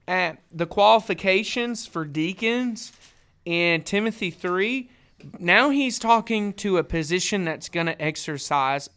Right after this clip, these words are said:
authority. So anytime authority is going to be exercised, it will be the man that will lead it.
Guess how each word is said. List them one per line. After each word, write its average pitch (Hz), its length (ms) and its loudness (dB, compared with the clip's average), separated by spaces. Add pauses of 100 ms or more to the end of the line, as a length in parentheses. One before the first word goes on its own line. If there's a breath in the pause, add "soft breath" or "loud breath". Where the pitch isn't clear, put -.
authority. 214 720 -6 (640 soft breath)
So 214 160 4
anytime 247 460 4
authority 214 520 0
is 170 120 0
going 190 240 0
to 175 60 -4
be 156 140 -4
exercised, 151 1120 -4 (640)
it 143 140 -4
will 147 120 -6
be 151 160 0
the 147 120 -4
man 151 280 -2
that 151 140 -4
will 175 180 -2
lead 302 220 4
it. - 260 -12